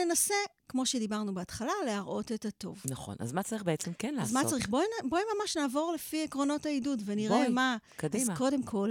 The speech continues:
Speaker 1: אני מקשיבה.
Speaker 2: אוקיי.
Speaker 1: היא באה אליי עם קושי, אני מקשיבה, ואני מנסה להבין ולהראות לה שאני מבינה.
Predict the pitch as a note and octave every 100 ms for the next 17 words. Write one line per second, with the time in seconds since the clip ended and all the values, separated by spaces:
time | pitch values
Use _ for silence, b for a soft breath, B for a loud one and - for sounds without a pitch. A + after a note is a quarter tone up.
0 | - A3 A3+ - - C#4+ C4+ _ - -
1 | C#3+ - G2+ D3+ B B A#3 G#3 C4 C#4
2 | C4 B3 - A3 G3+ - A#3+ C4 b b
3 | G#3+ A3 G#3+ - G#3 F#3+ G#3+ F4 - b
4 | b G#3+ F#3 A3+ A#3 A3+ A3+ A3 A3 G#3+
5 | G3+ - C4+ D4 A3+ F#3 G3 D#4 A4 -
6 | b b b G#3 A3+ G#3+ A#3 C#4+ B3+ -
7 | G3 F#3+ F#3 F#3 F#3